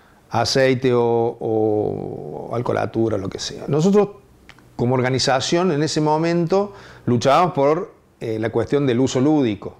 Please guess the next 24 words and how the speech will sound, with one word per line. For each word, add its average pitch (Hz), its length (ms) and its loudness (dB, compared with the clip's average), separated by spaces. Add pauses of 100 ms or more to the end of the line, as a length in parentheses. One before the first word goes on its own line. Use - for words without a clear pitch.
O 98 40 -18
sea, 107 380 -8 (100)
en, 104 480 -12
en 110 80 -12
nuestro 110 320 -2
modelo 135 480 2
de, 127 240 2
de 120 160 0
lucha 135 300 2
era 123 320 0 (340)
la, 110 220 -8
la 120 100 -6
Marcha 127 240 -2
Mundial 127 220 2
de 131 60 2
la 131 80 -2
Marihuana, 151 1080 0
eh, 120 920 -4 (960)
cultivo 160 640 4
y 131 100 2
uso, 117 760 0
eh, 107 120 -14
recreativo. 110 680 -6 (640)
Eh, 127 680 2